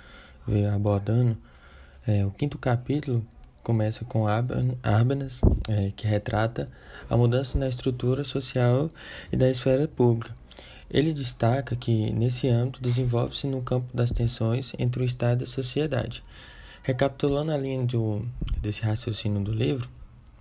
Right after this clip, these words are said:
é, o autor relembra que a separação radical entre ambas esferas, na qual fundamenta a esfera pública burguesa,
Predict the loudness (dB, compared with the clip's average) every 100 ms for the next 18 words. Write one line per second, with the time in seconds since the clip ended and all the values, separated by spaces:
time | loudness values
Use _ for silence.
0 | -20 -20 -20 -14 0 2 4 2 2 2
1 | 4 2 0 -2 -4 -4 -4 -2 -2 -2
2 | -2 -2 -2 -6 -16 -20 -20 0 2 2
3 | 2 2 4 2 -2 0 2 2 -2 -2
4 | -2 0 2 2 0 0 0 -2 0 0
5 | 0 0 0 -2 -2 -2 -2 0 -2 0
6 | -2 -2 0 0 0 -2